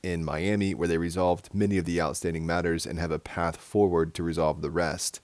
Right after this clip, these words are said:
This, of course, all occurring while John J. Ray the third pulls in his thirteen hundred dollar an hour plus expenses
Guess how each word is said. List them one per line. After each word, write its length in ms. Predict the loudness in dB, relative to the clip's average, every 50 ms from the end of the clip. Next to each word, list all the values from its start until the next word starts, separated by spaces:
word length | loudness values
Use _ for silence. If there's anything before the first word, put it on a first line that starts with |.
| _ -10
This, 320 | -4 0 0 2 0 0
of 120 | -4 -6 -2
course, 260 | 0 2 2 0 0
all 220 | 0 0 2 2
occurring 380 | 0 0 0 2 2 2 2 2
while 200 | 0 0 0 0
John 260 | 0 0 0 0 0
J. 140 | 0 0 0
Ray 180 | 2 2 0
the 120 | 0 -2 -4
third 360 | -2 0 2 2 2 0 -4
pulls 300 | -4 -2 0 0 2 2
in 160 | 0 0 0
his 320 | 0 -2 -2 -2 -2 -4 -8 _ _ -10 -4
thirteen 300 | 0 0 0 0 -2 -4
hundred 180 | -4 -2 -2 -2
dollar 300 | 0 0 0 0 0 -2
an 80 | -4 -4
hour 280 | -2 -2 0 0 0 -2
plus 260 | -2 -6 -8 -8 -8
expenses 840 | -8 -10 -8 -4 -4 -2 -2 -2 -2 -2 -2 -2 -2 -4 -6 -8 -8